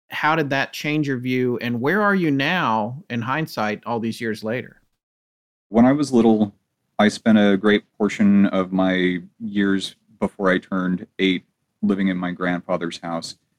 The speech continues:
Speaker 2: where there was paranormal activity, and we would spend a lot of time there when we were out of school.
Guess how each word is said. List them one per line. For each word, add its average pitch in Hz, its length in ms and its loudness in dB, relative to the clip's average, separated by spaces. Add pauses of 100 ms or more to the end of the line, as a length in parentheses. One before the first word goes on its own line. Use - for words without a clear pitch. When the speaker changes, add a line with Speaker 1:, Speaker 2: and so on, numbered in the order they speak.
(160)
Speaker 2:
where 95 180 2
there 90 140 0
was 87 140 -2
paranormal 87 600 -4
activity, 85 640 -6
and 82 160 -6
we 85 120 -6
would 82 180 -10
spend 85 400 -8 (500)
a 90 60 -2
lot 90 300 2
of 85 80 -2
time 90 400 -4
there 87 460 -2 (180)
when 90 160 -8
we 87 120 -4
were 82 140 -6
out 80 140 -4
of 82 60 -12
school. 87 520 -6